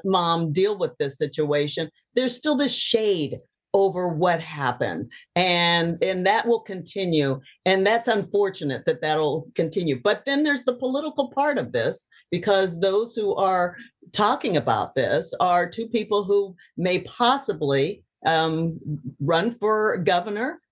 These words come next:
against, uh, Secretary Raffensperger, who, uh, you know, Kelly Loeffler and, um, Sen-, uh, I'm sorry, Lieutenant Governor Burt Jones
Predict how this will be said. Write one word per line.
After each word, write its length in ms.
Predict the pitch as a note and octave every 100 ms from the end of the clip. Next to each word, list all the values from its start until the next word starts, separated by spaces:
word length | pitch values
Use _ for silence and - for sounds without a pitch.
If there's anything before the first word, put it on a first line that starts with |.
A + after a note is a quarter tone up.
| -
against, 680 | F#3 F#3 E3+ E3+ B3+ - -
uh, 340 | E3+ E3 D#3 D#3 E3 -
Secretary 840 | - E3+ G3 F#3 F#3 F#3 F3+ C3+
Raffensperger, 800 | F3 E3 E3+ F#3 - F3+ F3+ D4+ - - _
who, 280 | F3+ F3+ E3
uh, 60 | F3
you 200 | F3+ F3
know, 240 | D#3+ E3
Kelly 320 | G3 F#3+ E3 F3+
Loeffler 640 | E3+ F3 G3 G3+ A3 -
and, 500 | E3 D#3 D3 C#3+ D3+ - - _
um, 520 | D#3 C#3+ C#3 C#3 A#2+ -
Sen-, 300 | - F3+ E3+
uh, 320 | F3+ D#3 C3+ A#2+
I'm 120 | F3+
sorry, 220 | F3 D#3
Lieutenant 360 | E3+ E3+ F#3 E3
Governor 300 | E3+ E3+ E3
Burt 280 | D3+ D#3 D#3+
Jones 480 | E3+ E3 F#3+ A#3